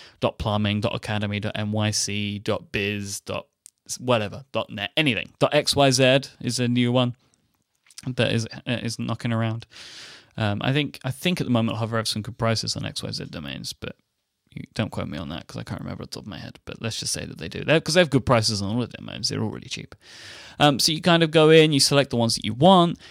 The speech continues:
you go through, you have Whois Privacy enabled for free with every domain so people don't find out all of your private information because Hover believe that that's the way it should be. And then once you've purchased it, you have really simple and easy tools for domain registration, uh, so domain management, and they have great guides and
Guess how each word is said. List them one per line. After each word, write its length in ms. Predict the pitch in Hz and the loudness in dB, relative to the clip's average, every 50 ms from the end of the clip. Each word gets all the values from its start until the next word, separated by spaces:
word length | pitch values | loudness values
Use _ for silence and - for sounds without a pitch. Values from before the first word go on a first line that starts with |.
| - - | -12 -4
you 120 | - 113 | -2 0
go 160 | 107 123 113 104 | 4 4 4 4
through, 500 | - - 160 180 170 160 151 143 143 - | 2 0 0 2 4 4 4 2 2 0
you 320 | - 113 - - 104 101 | -2 -6 -6 -6 -4 -4
have 280 | 107 113 110 104 92 - | 0 0 0 0 -2 0
Whois 360 | - 120 117 123 143 143 135 - | -2 0 2 2 2 0 0 -4
Privacy 580 | - 143 139 139 135 139 135 - - 131 131 127 | 0 2 2 4 2 2 -2 -2 -2 0 0 0
enabled 420 | 110 104 101 104 101 104 101 95 | 0 2 0 0 0 0 -2 -4
for 200 | - - 104 92 | -4 -8 -8 -8
free 360 | - - - 123 135 139 135 | -8 -8 -4 -2 0 0 2
with 140 | 139 135 123 | 0 2 2
every 220 | 131 123 131 131 | 2 2 2 0
domain 420 | 127 127 123 123 123 123 123 120 117 | 0 0 2 2 2 2 2 0 -2
so 140 | - - 104 | -4 -6 -8
people 280 | - 107 101 - 110 | -8 -10 -10 -8 -6
don't 160 | 107 107 101 | -6 -6 -6
find 240 | - - 104 101 101 | -6 -6 -4 -4 -4
out 120 | 101 107 110 | -4 -6 -6
all 100 | 104 104 | -8 -8
of 80 | 104 | -8
your 80 | 101 98 | -8 -8
private 320 | - 110 98 101 101 - | -6 -6 -6 -6 -6 -8
information 600 | 104 104 - - 104 113 120 117 - 117 107 104 | -10 -12 -10 -8 -6 -6 -6 -6 -6 -6 -6 -8
because 280 | 98 95 - - 95 - | -10 -10 -10 -8 -8 -6
Hover 240 | - 104 104 104 98 | -6 -6 -8 -8 -8
believe 460 | - 101 98 98 98 98 101 - - | -8 -8 -6 -6 -6 -8 -10 -12 -12
that 100 | - - | -10 -10
that's 220 | - - - - | -8 -6 -8 -8
the 80 | - - | -8 -8
way 160 | 104 101 98 | -10 -10 -8
it 80 | - - | -8 -8
should 180 | - - 101 | -8 -8 -8
be. 280 | - 92 95 95 107 _ _ - - - - - - - - - - | -8 -8 -8 -8 -10 _ _ -20 -20 -18 -18 -18 -18 -18 -18 -6 -2
And 140 | - 190 | 2 4
then 160 | 190 185 185 185 | 4 4 4 4
once 220 | 190 180 185 - | 4 2 2 0
you've 100 | 180 - | -2 2
purchased 380 | - 170 147 117 160 156 - 160 | 4 4 4 4 2 0 0 0
it, 160 | 160 - - | 0 -2 -2
you 100 | 120 117 | -2 0
have 240 | 113 117 113 107 110 | 2 2 2 2 0
really 300 | 107 123 139 143 139 131 | 0 2 2 2 2 2
simple 500 | - - 143 131 120 135 127 123 131 113 | 2 2 2 2 2 4 4 4 4 2
and 100 | 98 104 | 2 0
easy 260 | 113 113 110 110 101 | 0 0 0 -2 -4
tools 360 | - - 120 113 110 107 - | -4 -2 0 0 0 -2 -4
for 80 | - - | -6 -4
domain 460 | - 113 110 113 117 113 113 110 110 | -2 -2 0 0 2 2 2 2 2
registration, 880 | 110 110 113 117 107 - - 120 113 110 107 - - 107 104 104 110 - | 0 0 0 -2 -6 -4 -4 -4 -4 -4 -4 -4 -4 -4 -4 -6 -2 0
uh, 80 | 139 135 | 0 2
so 200 | - - 127 110 | 2 2 0 0
domain 360 | - 131 120 117 107 104 110 | 2 2 2 2 0 0 0
management, 480 | 120 131 135 131 117 - - 127 117 - | 2 2 2 2 0 0 -2 -2 -2 0
and 80 | 117 | 0
they 100 | 117 110 | 2 2
have 120 | 110 113 - | 2 2 2
great 300 | - 147 147 147 - - | 2 2 2 2 0 0
guides 500 | 135 117 117 117 123 143 151 147 - 127 | 2 4 4 4 2 0 0 -2 -2 -2
and 300 | 110 110 107 - - | -2 -2 -4 -8 -12